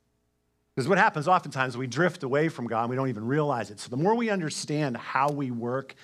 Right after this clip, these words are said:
and what we go toward and why, maybe the quicker we can turn ourselves back. It's coming. Today, I just wanna encourage you with one particular truth, which I've said it time and again,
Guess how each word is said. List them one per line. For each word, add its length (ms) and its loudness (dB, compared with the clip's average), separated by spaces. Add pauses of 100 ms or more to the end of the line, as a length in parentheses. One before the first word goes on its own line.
(140)
and 240 -4
what 220 0
we 140 -2
go 240 0
toward 400 -2
and 200 -6
why, 480 0 (560)
maybe 440 -2
the 100 -4
quicker 320 -4
we 140 -2
can 160 -8
turn 180 -6
ourselves 420 -8
back. 420 -14 (1500)
It's 140 -6
coming. 320 -4
Today, 500 2
I 100 -10
just 160 -8
wanna 140 -4
encourage 380 -4
you 60 -6
with 200 -10
one 220 -4
particular 440 -8
truth, 540 -8 (1600)
which 80 -8
I've 100 -6
said 220 -6
it 80 -10
time 240 -6
and 80 -4
again, 320 -8